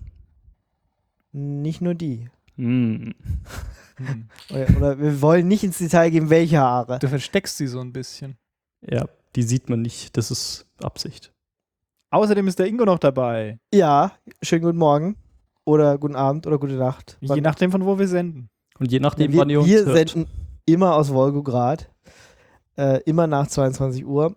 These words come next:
Speaker 1: weil sonst wären wir nicht jugendfrei. Ja, schlechte Nachrichten. Schlechte Nachrichten eins, äh, Felix ist nicht da.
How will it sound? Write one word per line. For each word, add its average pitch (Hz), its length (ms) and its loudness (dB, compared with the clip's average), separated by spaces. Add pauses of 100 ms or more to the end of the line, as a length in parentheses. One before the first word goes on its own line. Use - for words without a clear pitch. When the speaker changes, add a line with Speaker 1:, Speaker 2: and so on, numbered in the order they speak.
Speaker 1:
weil 135 260 0
sonst 131 520 -4
wären 135 260 -2
wir 165 80 0
nicht 185 160 2
jugendfrei. 196 440 0 (920)
Ja, 190 360 4
schlechte 196 340 2
Nachrichten. 254 540 2 (720)
Schlechte 180 300 0
Nachrichten 196 880 0
eins, 202 640 2
äh, 175 240 -2
Felix 202 380 0
ist 220 140 -8
nicht 247 160 -2
da. 247 260 4